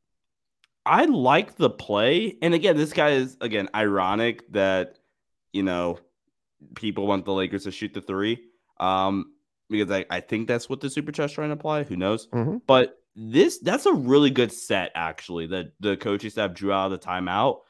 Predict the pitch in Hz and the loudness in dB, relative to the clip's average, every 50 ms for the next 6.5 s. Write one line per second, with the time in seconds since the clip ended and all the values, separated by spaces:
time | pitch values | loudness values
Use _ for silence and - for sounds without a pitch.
0 | _ _ _ _ _ - 95 95 95 95 92 92 92 90 85 - _ _ _ _ | _ _ _ _ _ -2 0 0 2 2 0 0 -2 -2 -6 -8 _ _ _ _
1 | _ - 113 113 113 113 110 - - 123 170 254 247 226 180 104 - _ _ - | _ -4 -2 0 0 -2 -2 0 -2 0 0 0 -2 -6 -8 -8 -8 _ _ -16
2 | - - - 135 127 117 101 92 82 82 85 90 107 127 147 151 - 127 113 123 | -16 -8 -2 2 4 4 4 4 2 0 -2 -2 -2 -2 -4 -4 -8 -2 0 0
3 | 113 113 113 110 - 95 87 85 90 98 98 92 87 - - _ _ 90 90 - | 2 2 0 -2 -2 -4 -4 -2 0 2 2 0 0 -4 -12 _ _ -10 -6 -6
4 | - - - 160 175 185 165 175 170 135 113 120 113 - - - 90 - _ - | -6 -4 2 0 0 2 0 -4 -6 -2 0 0 0 0 -2 -8 -10 -10 _ -20
5 | - - - 87 87 95 98 104 120 120 120 110 - 123 104 - - 101 90 80 | -20 -10 -4 -2 0 0 4 4 4 2 2 -2 -2 -2 -2 0 -2 -2 -2 -2
6 | 78 76 76 76 - - 90 90 90 | -2 -4 -6 -8 -8 -6 -8 -8 -8